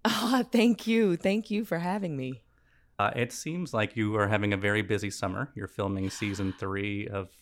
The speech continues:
Speaker 2: Star Trek Discovery and
Speaker 1: That's
Speaker 2: Space Jam
Speaker 1: correct.
Speaker 2: two.
Speaker 1: That is correct. <laughs> It is a very busy summer indeed. <laughs> I always say busy is a blessing as long as you're busy with the right things. <laughs>
Speaker 2: That's right. Well, and your character on Star Trek,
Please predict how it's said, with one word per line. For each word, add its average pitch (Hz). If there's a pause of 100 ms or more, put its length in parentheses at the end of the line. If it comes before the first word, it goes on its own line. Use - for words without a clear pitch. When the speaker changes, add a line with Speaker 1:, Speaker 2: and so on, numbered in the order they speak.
Speaker 2:
Star -
Trek -
Discovery 127
and 107
Speaker 1:
That's -
Speaker 2:
Space 117
Jam 117
Speaker 1:
correct. 135
Speaker 2:
two. 175 (440)
Speaker 1:
That 147
is 151
correct. 143
<laughs> -
It 214
is 165
a 156
very 160
busy 156
summer 147
indeed. 135
<laughs> -
I 156
always 170
say 175
busy 170
is 170
a 165
blessing 151
as 127
long 139
as 139
you're 135
busy 139
with 131
the 131
right 131
things. 147 (120)
<laughs> 539
Speaker 2:
That's -
right. 214 (600)
Well, 123
and 120
your 127
character 135
on 104
Star 117
Trek, -